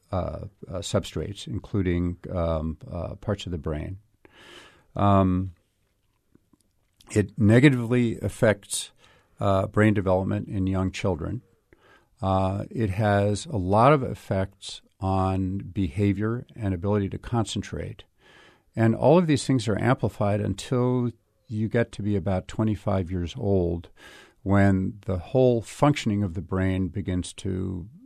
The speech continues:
resemble that of an adult. So it's interesting because the laws say twenty-one years old, but in fact, this development stops at about twenty-five years old.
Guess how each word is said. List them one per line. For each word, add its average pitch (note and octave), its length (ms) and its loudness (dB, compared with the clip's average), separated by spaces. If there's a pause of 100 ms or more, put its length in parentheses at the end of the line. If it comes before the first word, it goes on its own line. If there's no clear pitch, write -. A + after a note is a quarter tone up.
(120)
resemble F2+ 540 0 (100)
that F#2+ 240 0
of E2+ 100 -6
an E2 100 -4
adult. F#2 380 -8 (420)
So C#3+ 120 2
it's C3 140 4
interesting A2+ 460 0
because G2 260 -4
the G2 100 -4
laws G#2+ 520 2 (360)
say G2 360 -2
twenty-one F#2+ 480 -2
years F2+ 260 -4
old, G2 400 0 (100)
but A2 160 -2
in G2 100 2
fact, G#2+ 420 4
this G#2 100 -6
development G2 500 -2
stops - 380 -6
at A2+ 220 -2
about F2+ 360 -4 (120)
twenty-five F2+ 600 -10
years G2+ 200 -16
old. G2+ 200 -18